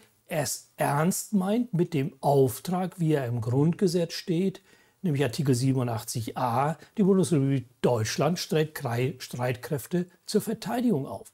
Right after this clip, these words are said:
Das heißt also, was ist Verteidigung? W-, wofür brauchen wir Streitkräfte?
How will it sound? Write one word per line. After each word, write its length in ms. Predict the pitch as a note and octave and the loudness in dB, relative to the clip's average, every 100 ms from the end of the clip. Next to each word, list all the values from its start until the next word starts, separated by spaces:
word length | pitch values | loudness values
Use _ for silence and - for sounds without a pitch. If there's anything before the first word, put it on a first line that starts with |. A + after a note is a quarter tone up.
| _ - | _ -6
Das 180 | F#3+ | -4
heißt 220 | F#3 F#3 F#3+ | -2 -2 -2
also, 300 | E3 F3+ - _ _ _ - | 2 0 -2 _ _ _ -4
was 440 | C3 D3 F#3 - | 0 0 0 -2
ist 280 | D4+ F3 - | -2 -2 -2
Verteidigung? 800 | G3+ - A3 B3+ G#3+ D#3+ A#2+ A2+ - _ _ _ _ | -4 -4 -6 -6 -4 -2 -2 -8 -16 _ _ _ _
W-, 140 | C3+ E3 | -6 -6
wofür 640 | - F#3 A#3 - - A3 G3+ | 2 2 2 0 4 6 6
brauchen 840 | F3 D#3 A3 C#4 - F#3+ B2 A2+ - _ _ - | 2 0 4 2 4 4 4 0 -6 _ _ -2
wir 420 | C#3 D3 A#2+ A2+ - _ | 4 4 4 -2 -10 _
Streitkräfte? 1120 | - - A#2+ A#2 C3+ A2 - A#2+ A2 - - | -14 -4 0 2 2 0 -2 -2 -2 -8 -16